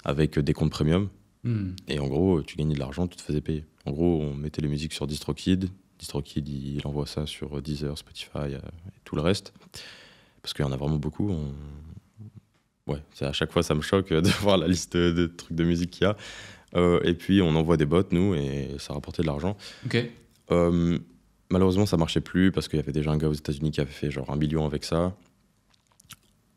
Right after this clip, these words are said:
Speaker 1: On achète des téléphones sur le Bon Coin, je mets des V P N et tout.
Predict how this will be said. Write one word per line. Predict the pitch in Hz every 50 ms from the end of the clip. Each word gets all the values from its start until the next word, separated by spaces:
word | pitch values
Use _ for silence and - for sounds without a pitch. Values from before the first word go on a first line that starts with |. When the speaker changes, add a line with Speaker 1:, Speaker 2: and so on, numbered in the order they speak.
| _ -
Speaker 1:
On | 85 82
achète | 82 82 - - 101 95
des | 92 85
téléphones | - 87 82 82 - 92 85
sur | - 80 80
le | 76
Bon | 73 76 76
Coin, | 69 - 80 82 80 82 85 90 92 95 - _ _ _ _ - - - - _ _ _ _ -
je | - - 82
mets | 85
des | 82 87 82
V | 80 80 73
P | - 80
N | 76 78 78 76
et | 73 71
tout. | - - 73 76 78 80